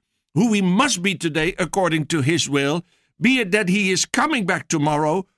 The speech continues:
or he's coming back in a thousand years. So it is not profitable for us if we think that knowing these things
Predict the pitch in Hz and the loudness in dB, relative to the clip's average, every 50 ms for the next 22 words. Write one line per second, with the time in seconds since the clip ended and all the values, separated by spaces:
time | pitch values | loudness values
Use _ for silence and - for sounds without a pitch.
0 | _ _ - 202 214 202 180 196 196 - - - 202 214 208 220 214 185 214 220 | _ _ 0 2 2 4 2 2 0 0 0 0 0 0 0 -2 0 0 -2 -2
1 | 214 - 220 214 226 - - 233 240 240 247 208 214 240 233 202 262 285 285 269 | -2 -2 -2 -2 -2 0 0 0 0 0 0 0 -2 -2 0 0 0 0 2 2
2 | 220 160 117 - - - - _ _ _ _ - - - 240 233 - - - 233 | 0 0 -2 -4 -4 -6 -6 _ _ _ _ -4 -2 0 0 0 0 -2 -2 -2
3 | 247 233 - 226 214 208 175 180 196 196 208 202 _ _ _ _ - 240 285 320 | -2 -2 -2 -2 0 0 0 0 0 -2 -2 -4 _ _ _ _ -2 0 0 0
4 | 320 330 254 202 190 151 156 151 135 113 - - 147 156 - 147 151 160 175 - | 0 -2 -4 -2 -2 0 0 0 -2 -4 -4 -6 -6 -4 0 0 0 0 0 -2
5 | - - _ _ _ _ - 214 226 208 190 208 214 208 - - - - 285 285 | -4 -6 _ _ _ _ 0 2 2 2 2 0 0 0 -2 -6 -4 -2 0 2
6 | 220 196 208 190 - _ _ _ _ - 185 196 202 - 156 165 190 208 220 247 | 2 2 0 -2 -4 _ _ _ _ 0 0 0 0 0 0 0 2 2 2 2
7 | 285 311 330 285 214 175 156 143 143 156 147 131 113 - - - 156 139 143 165 | 2 2 2 2 2 2 0 2 2 0 0 0 0 -2 -2 -2 -2 0 0 0
8 | 180 156 - | -2 -2 -4